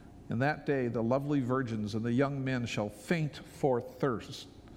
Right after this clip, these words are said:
Those who swear by the guilt of Samaria," he's gonna bring in some lines that are, uh, tributes to foreign gods that they lived amongst as a way of mocking them.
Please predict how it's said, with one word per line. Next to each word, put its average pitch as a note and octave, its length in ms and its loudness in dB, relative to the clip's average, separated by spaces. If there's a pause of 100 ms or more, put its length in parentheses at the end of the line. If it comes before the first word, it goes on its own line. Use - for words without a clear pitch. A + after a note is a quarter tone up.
(400)
Those D3 200 4
who C#3+ 120 -2
swear D#3+ 400 2
by C3+ 160 2
the A#2 120 -2
guilt D3+ 360 2
of D#3 80 0
Samaria," C#3 500 0
he's C3+ 140 0
gonna C#3 160 2
bring C3 260 0
in B2+ 200 0
some A2+ 300 -2
lines B2+ 500 -2
that A#2+ 220 2
are, A2+ 260 2
uh, G#2 160 2
tributes C3+ 600 2
to C3 160 -2
foreign C#3+ 400 0
gods B2+ 360 2
that A2+ 120 -2
they B2 120 2
lived B2+ 260 2
amongst B2+ 420 -2
as G#2+ 160 0
a A#2 40 0
way A#2+ 160 2
of G2+ 120 -2
mocking A#2+ 420 -2
them. A2 180 -2